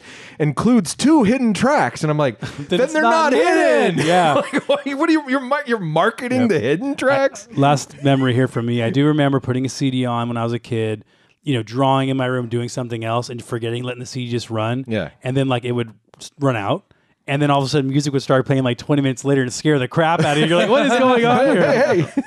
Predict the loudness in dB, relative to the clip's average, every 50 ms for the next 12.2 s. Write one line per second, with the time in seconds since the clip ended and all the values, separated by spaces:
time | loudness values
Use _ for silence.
0 | -4 -4 -2 -2 -2 -4 -2 -4 -2 0 2 2 2 2 2 2 2 2 4 4
1 | 4 2 2 2 2 0 0 0 2 2 2 2 2 0 -2 -4 -2 -2 0 2
2 | 2 2 2 2 2 0 -2 -2 -2 -2 -2 -2 -2 -2 -2 -2 -2 -2 -4 -4
3 | -2 -2 -2 -4 -4 -6 -8 -12 -12 -8 -4 -2 -2 0 0 -2 -2 -2 -4 -6
4 | -8 -6 -6 -6 -6 -8 -10 -12 -12 -12 -14 -14 -8 -4 -2 -2 -2 -2 -4 -6
5 | -6 -6 -4 -4 -4 -4 -4 -4 -6 -6 -6 -8 -10 -14 _ -10 -10 -10 -8 -10
6 | -12 -14 -14 _ -12 -8 -6 -4 -4 -2 0 0 0 0 0 0 0 0 0 -2
7 | 0 -2 -4 -2 -2 -2 -2 -2 -4 -4 -2 0 0 0 0 -2 -2 -2 -4 -4
8 | -4 -6 -6 -6 -6 -6 -6 -8 -8 -8 -8 -6 -6 -8 -6 -6 -6 -6 -6 -6
9 | -8 -8 -6 -6 -6 -6 -6 -6 -6 -6 -6 -6 -6 -8 -8 -8 -8 -8 -10 -12
10 | -12 -12 -10 -8 -8 -6 -6 -6 -8 -10 -12 -16 -10 -8 -6 -4 -4 -4 -2 0
11 | 0 0 0 0 -2 -2 -2 -2 0 0 -2 -2 0 0 0 0 2 0 0 0
12 | 0 0 -2 -4